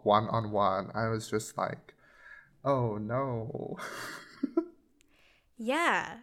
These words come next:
Speaker 2: I, I totally feel that. I feel like I'm okay with the one-on-one interactions with closer friends. It's more, yeah, meeting strangers, but also group interactions.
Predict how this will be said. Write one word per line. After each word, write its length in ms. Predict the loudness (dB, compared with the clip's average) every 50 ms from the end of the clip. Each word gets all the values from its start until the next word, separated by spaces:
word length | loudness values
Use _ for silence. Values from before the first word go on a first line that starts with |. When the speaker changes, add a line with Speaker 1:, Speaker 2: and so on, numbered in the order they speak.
| -20 _ _ _
Speaker 2:
I, 320 | 4 4 4 4 2 0 -2 -2
I 160 | 0 0 0
totally 520 | 0 -2 -4 -4 -4 -2 -2 0 0 0 -2
feel 240 | -2 -4 -4 -4 -4
that. 240 | -4 -6 -6 -6 -8 -2
I 120 | 0 0 0
feel 320 | 0 0 0 2 2 2
like 240 | 0 0 -2 -2 -4 -2
I'm 340 | -2 0 0 0 -2 -4 -6 -12 _ _ _ _ 0
okay 760 | 0 0 0 -4 -8 -4 -2 0 0 0 0 0 -2 -4 -6 _ _ _ _ _ _ _ _ _ _
with 160 | 0 2 2
the 80 | 0 0
one-on-one 800 | 0 0 -2 0 0 -2 -2 -2 -2 -2 -2 -2 -2 -4 -8 -8 -6
interactions 680 | -8 -8 -6 -4 -2 -2 -2 -2 -4 -8 -8 -8 -6
with 140 | -6 -6 -8 -8 _ _ _ _
closer 400 | -10 -4 -4 -4 -2 -2 -4 -6
friends. 720 | -8 -6 -6 -6 -4 -4 -6 -4 -4 -4 -4 -4 -6 -10 -16 -18 -20 -20 -20 -20 _ _ _ _ _ _ _ _ _
It's 180 | -4 -4 -2 0
more, 300 | 0 0 2 2 2 2
yeah, 320 | 2 2 2 2 2 2
meeting 420 | 0 -2 -2 -2 -2 0 0 0 0
strangers, 560 | -2 0 -2 0 0 0 0 -2 -2 -4 -4
but 140 | -4 -6 -6 -4
also 360 | -4 -6 -6 -4 -4 -4 -4
group 440 | -4 -6 -10 -8 -4 -4 -4 -4 -6 -10
interactions. 1300 | -8 -8 -6 -6 -4 -4 -4 -4 -4 -6 -8 -10 -10 -10 -10 -12 -14 -14 -12 -12 -12 -12 -12 -12 -14 -16